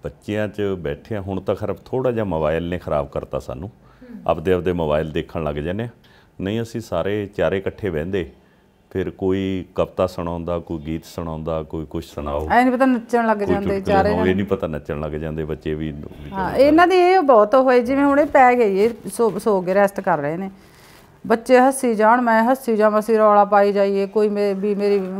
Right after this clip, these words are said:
Speaker 3: ਕੋਈ ਰਿਸ਼ਤੇਦਾਰੀ 'ਚ ਆਇਆ ਹੋਵੇ ਉਹਨਾਂ ਨਾਲ ਅਸੀਂ ਕੁਛ ਕੁ, ਇਹਨਾਂ ਨੇ ਕਹਿਣਾ ਨਹੀਂ ਹੈਗਾ ਜੀ, ਇਹਨਾਂ ਦੀ ਆਦਤ ਬਹੁਤ ਵਧੀਆ। ਨਹੀਂ, ਜਿਵੇਂ ਕਈ ਕਰਦੇ ਨੇ, "ਹੁਣ ਪਏ ਜੋ, ਕਿਉਂ ਰੌਲਾ ਪਾਉਂਦੇ?"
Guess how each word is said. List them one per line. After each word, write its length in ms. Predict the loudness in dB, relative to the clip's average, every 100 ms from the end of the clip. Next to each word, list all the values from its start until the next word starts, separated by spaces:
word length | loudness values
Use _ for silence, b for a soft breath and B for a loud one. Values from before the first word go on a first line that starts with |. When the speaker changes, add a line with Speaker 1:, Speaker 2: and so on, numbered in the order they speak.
| -4
Speaker 3:
ਕੋਈ 180 | 0 0
ਰਿਸ਼ਤੇਦਾਰੀ 540 | 0 -2 2 4 4
'ਚ 100 | 4
ਆਇਆ 160 | 4 4
ਹੋਵੇ 120 | 4
ਉਹਨਾਂ 280 | 0 0 2
ਨਾਲ 100 | 2
ਅਸੀਂ 160 | 0 -2
ਕੁਛ 160 | -4 0
ਕੁ, 120 | 0
ਇਹਨਾਂ 480 | 0 0 2 4 4
ਨੇ 100 | 4
ਕਹਿਣਾ 320 | 4 4 4
ਨਹੀਂ 140 | 2
ਹੈਗਾ 200 | 0 -4
ਜੀ, 60 | -4
ਇਹਨਾਂ 260 | -2 -2
ਦੀ 80 | 2
ਆਦਤ 240 | 2 2 -2
ਬਹੁਤ 240 | -10 -10
ਵਧੀਆ। 220 | -8 -4
ਨਹੀਂ, 180 | -2 -2
ਜਿਵੇਂ 260 | 2 0 2
ਕਈ 180 | 0
ਕਰਦੇ 300 | 4 2 4
ਨੇ, 60 | 2
"ਹੁਣ 120 | 2
ਪਏ 320 | 4 4 6
ਜੋ, 340 | 4 4 4 2
ਕਿਉਂ 280 | 0 2 6
ਰੌਲਾ 240 | 6 4
ਪਾਉਂਦੇ?" 300 | 2 0 0